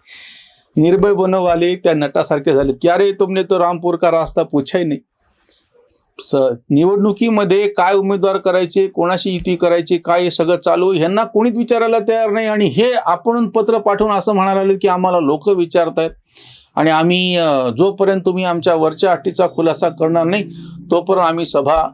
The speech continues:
अ, तुमच्यासाठी घ्यायचा निर्णय आम्ही घेऊ शकत नाही." अरे पण त्यांनी कुठं म्हणलंय? महाविकास आघाडीच्या कुठल्या तरी नेत्यानं, तुम्ही कोणीही प्रमुख नेत्यांचे भाषणं ऐका, ह्याच्यातला एक तरी नेता असं म्हणलेला आहे का की "निर्भय बनवणी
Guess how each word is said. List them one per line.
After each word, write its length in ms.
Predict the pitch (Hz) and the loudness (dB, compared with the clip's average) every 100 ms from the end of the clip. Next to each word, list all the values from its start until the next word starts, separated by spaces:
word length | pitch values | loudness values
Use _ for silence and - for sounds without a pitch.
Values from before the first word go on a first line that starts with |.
| _ _ 139 | _ _ -4
अ, 440 | 123 117 117 110 104 | 0 0 -2 -4 -2
तुमच्यासाठी 460 | 135 139 143 139 143 | 0 0 0 -2 0
घ्यायचा 320 | 120 131 147 | 0 0 0
निर्णय 380 | 135 131 135 139 - | 0 0 -2 -4 -4
आम्ही 200 | 127 139 | -2 0
घेऊ 140 | 156 208 | 2 0
शकत 360 | 208 170 143 | 0 0 -2
नाही." 140 | 104 - _ _ _ _ _ - | -6 -14 _ _ _ _ _ 0
अरे 140 | 214 | 0
पण 180 | 214 247 | 2 0
त्यांनी 400 | - 214 220 262 | 2 0 2 0
कुठं 320 | 262 247 269 | -2 0 2
म्हणलंय? 480 | 262 262 262 247 - _ - | 2 2 2 0 -2 _ 0
महाविकास 640 | 170 208 220 226 233 214 | 2 2 2 0 0 2
आघाडीच्या 800 | 196 190 202 185 - 175 190 214 - | 0 2 0 0 0 0 0 -4 -2
कुठल्या 300 | 214 240 247 226 | 0 2 0 2
तरी 160 | 247 | 0
नेत्यानं, 640 | 226 202 190 190 165 165 220 - | 2 0 2 0 0 -2 -4 -2
तुम्ही 180 | 233 240 | -2 0
कोणीही 480 | 226 247 262 208 - _ _ _ - _ _ _ _ _ _ _ - | 0 2 2 0 -4 _ _ _ -20 _ _ _ _ _ _ _ 0
प्रमुख 380 | 180 220 262 | 2 2 2
नेत्यांचे 580 | 220 214 208 220 202 226 | 2 0 2 0 2 0
भाषणं 420 | 208 175 175 220 | 2 0 0 0
ऐका, 360 | 208 190 170 202 | 2 2 2 0
ह्याच्यातला 400 | 185 226 220 233 | 2 0 0 2
एक 380 | 214 233 254 - | 2 0 -2 0
तरी 180 | 277 262 | 2 2
नेता 340 | 254 247 247 | 0 2 0
असं 180 | 220 247 | 2 2
म्हणलेला 380 | 208 214 220 214 | 2 2 2 2
आहे 120 | 185 | 2
का 120 | 180 | 0
की 140 | 160 | 0
"निर्भय 400 | 170 170 190 214 | 0 2 2 2
बनवणी 500 | 214 196 185 185 139 | 2 0 0 0 -2